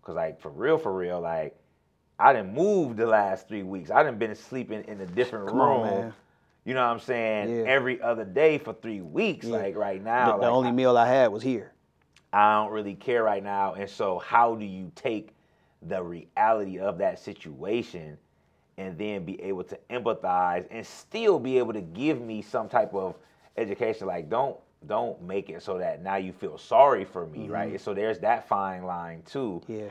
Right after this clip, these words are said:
Speaker 1: because people don't understand, but it's a lack of, so I think the teacher prep has to improve,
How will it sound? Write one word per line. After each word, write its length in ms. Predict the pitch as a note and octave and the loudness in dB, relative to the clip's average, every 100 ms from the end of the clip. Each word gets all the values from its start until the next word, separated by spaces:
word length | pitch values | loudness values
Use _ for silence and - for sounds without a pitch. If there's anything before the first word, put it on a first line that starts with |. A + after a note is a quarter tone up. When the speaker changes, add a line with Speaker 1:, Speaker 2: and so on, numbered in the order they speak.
| - | -16
Speaker 1:
because 200 | - F#2+ - | -10 -8 -8
people 220 | G#2 F#2+ | -6 -6
don't 160 | F#2 | -6
understand, 680 | F#2 E2+ D#2 - G2+ G2 E2+ | -8 -8 -10 -8 -6 -6 -6
but 80 | D#2 | -6
it's 120 | E2+ | -8
a 80 | E2+ | -8
lack 500 | D#2+ D#2 F2+ F2 F2+ | -8 -2 2 2 2
of, 200 | F2+ E2 | 0 -2
so 100 | - | 4
I 80 | G#2+ | 6
think 300 | B2+ A#2+ G#2 - _ _ - | 6 0 -8 -16 _ _ -10
the 80 | F2+ | -8
teacher 340 | - - F#2+ | -8 -6 -6
prep 420 | - - A2+ - | -4 2 2 2
has 260 | - G#2+ G#2+ | 0 0 0
to 200 | - F#2+ | -4 -8
improve, 960 | F2 D#2+ - - C3 C#3+ A#2 F#2+ F2 | -10 -16 -16 -8 -4 -2 -2 -4 -6